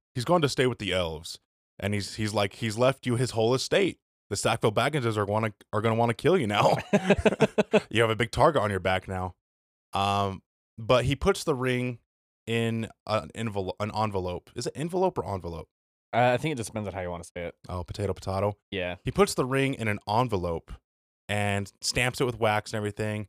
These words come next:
Speaker 1: And he immediately starts, like, darting out the door. And Frodo's like, "What are you doing? Where are you going?" "I have to go find answers. Questions. Questions that need answering." "But you've only just arrived." "I don't understand." And Gandalf's like,
Speaker 2: <laughs>
Speaker 1: he, he looks back at Frodo and he has this terrified look on his face, like,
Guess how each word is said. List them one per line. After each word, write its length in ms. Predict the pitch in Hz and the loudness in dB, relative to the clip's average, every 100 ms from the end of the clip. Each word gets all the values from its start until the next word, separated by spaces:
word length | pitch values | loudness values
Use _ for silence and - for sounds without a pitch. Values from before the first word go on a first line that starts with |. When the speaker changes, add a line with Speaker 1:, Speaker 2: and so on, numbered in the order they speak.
| _ _ _ _ | _ _ _ _
Speaker 1:
And 320 | 110 113 113 110 | 0 0 0 0
he 120 | 131 | 0
immediately 400 | 139 196 170 165 | 2 0 0 -2
starts, 360 | - 135 - | 2 2 2
like, 180 | 120 107 | -2 0
darting 320 | 110 110 110 | 0 0 0
out 140 | 107 - | -4 -4
the 60 | |
door. 380 | 101 92 90 85 _ _ _ | -6 -6 -6 -10 _ _ _
And 120 | - - | -8 -2
Frodo's 220 | 139 131 | 0 2
like, 140 | 131 | 0
"What 120 | - | 0
are 20 | 208 | 0
you 60 | |
doing? 180 | 240 175 | 0 2
Where 120 | 175 | 2
are 40 | 190 | 2
you 60 | |
going?" 400 | 214 226 117 90 - _ | 4 4 2 -4 -16 _
"I 100 | 107 | -2
have 120 | 147 | 0
to 60 | 147 | 0
go 100 | 135 | 0
find 300 | - 143 139 | 2 2 2
answers. 400 | 131 139 107 92 | 0 -2 -4 -2
Questions. 640 | - 165 - 98 92 - - | 2 2 0 -6 -8 -14 -6
Questions 400 | - 170 - 165 | 2 2 2 2
that 100 | 151 | 4
need 140 | 151 139 | 4 2
answering." 540 | 139 131 113 90 80 - _ _ _ | 2 0 -6 -6 -10 -18 _ _ _
"But 120 | 170 | -2
you've 120 | 175 220 | 2 2
only 180 | 220 | 2
just 160 | 165 156 | 0 0
arrived." 600 | 175 220 208 143 95 - _ _ _ _ _ 127 | 2 4 4 2 -2 -10 _ _ _ _ _ 0
"I 60 | |
don't 200 | 131 190 | 0 0
understand." 720 | 175 147 - 156 151 131 101 | -2 -2 -2 2 2 0 -2
And 220 | 95 104 101 | -4 -2 2
Gandalf's 400 | 107 107 101 185 | 2 2 2 4
like, 200 | 98 - 156 - | 2 2 -2 0
Speaker 2:
<laughs> 140 | 131 | 0
Speaker 1:
he, 120 | 147 - | 2 2
he 140 | 139 | 2
looks 220 | 151 196 151 | 4 4 4
back 200 | 147 117 | 4 2
at 80 | |
Frodo 440 | 98 113 113 127 135 | 0 2 4 6 4
and 100 | 127 | 2
he 60 | |
has 180 | 143 156 | 2 2
this 120 | 135 | 0
terrified 560 | - - 120 123 120 104 | -4 -4 0 0 0 -2
look 200 | 101 - | -4 -8
on 60 | 90 | -10
his 140 | - | -8
face, 260 | 85 87 | -8 -8
like, 120 | 87 | -10